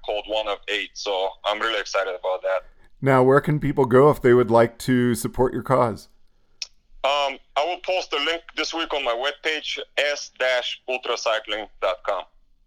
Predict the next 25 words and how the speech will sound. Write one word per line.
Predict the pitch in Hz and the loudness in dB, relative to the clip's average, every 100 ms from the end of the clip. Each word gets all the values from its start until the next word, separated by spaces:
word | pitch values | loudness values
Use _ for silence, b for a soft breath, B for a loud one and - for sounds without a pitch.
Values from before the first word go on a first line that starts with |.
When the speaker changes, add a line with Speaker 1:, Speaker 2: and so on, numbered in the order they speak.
| _ _ _ _ - - | _ _ _ _ -20 -14
Speaker 2:
All | 85 | -10
right. | 87 139 - - b b b - | -6 -6 -10 -18 b b b -10
Now, | 113 123 120 120 120 - - | 0 4 6 8 6 4 -4
uh, | 113 113 110 | -2 2 2
question, | 110 147 143 - 139 127 | 2 4 4 4 0 2
uh, | 120 113 113 110 110 113 110 110 110 110 95 - | 2 4 4 4 4 4 4 2 -2 -6 -8 -8
I | 92 | -4
hope | 101 190 | -4 0
you'll | 127 104 | 2 2
answer, | 85 87 127 156 | 0 -2 -2 -2
and | 107 | 0
I'll | 104 113 - | 0 0 -2
start | - 107 110 | -2 0 2
by | 110 | 0
saying | 101 113 107 | 0 -2 0
I'm | 101 139 | -2 -2
terrified | - 101 101 107 110 | 2 2 4 2 2
of | 104 | 0
the | 104 | -4
heat | 175 208 | -2 -4
that's | - 95 | -4 -6
coming | - 98 92 | -4 -2 -2
up | 87 | -4
next | 90 87 - | -6 -8 -4
week. | 92 156 | -4 -4